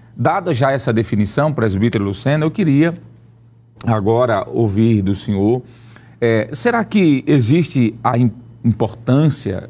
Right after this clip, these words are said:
dessa carta, por, dessas cartas, ou melhor, dessas epístolas? Porque a, a, o tema da lição é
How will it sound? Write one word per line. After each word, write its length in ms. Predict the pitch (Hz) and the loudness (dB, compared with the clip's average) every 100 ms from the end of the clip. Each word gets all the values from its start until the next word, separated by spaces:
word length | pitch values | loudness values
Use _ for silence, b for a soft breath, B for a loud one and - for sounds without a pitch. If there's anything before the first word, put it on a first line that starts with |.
| - | -8
dessa 360 | 90 107 - | -4 -2 -4
carta, 560 | - - 107 117 95 - B B B - | -8 -2 0 0 -4 -16 B B B -6
por, 220 | 135 - | -6 -2
dessas 400 | 120 131 127 - | -2 -2 -4 -6
cartas, 440 | - 127 117 104 | -2 -2 -2 -2
ou 80 | 117 | 0
melhor, 200 | 113 107 | 2 0
dessas 340 | 117 127 120 | 0 -2 -2
epístolas? 600 | 110 - 123 135 - 95 - | -2 -2 0 0 -2 -8 -4
Porque 320 | 160 - 180 | -6 -2 -2
a, 360 | 156 147 147 - | 0 0 -2 -2
a, 260 | 139 131 - B B B | -2 -2 -4 B B B
o 80 | 127 | -4
tema 320 | 127 190 185 | 0 0 0
da 80 | 165 | 0
lição 440 | 156 131 156 151 113 | 0 0 0 2 0
é 160 | 92 | 0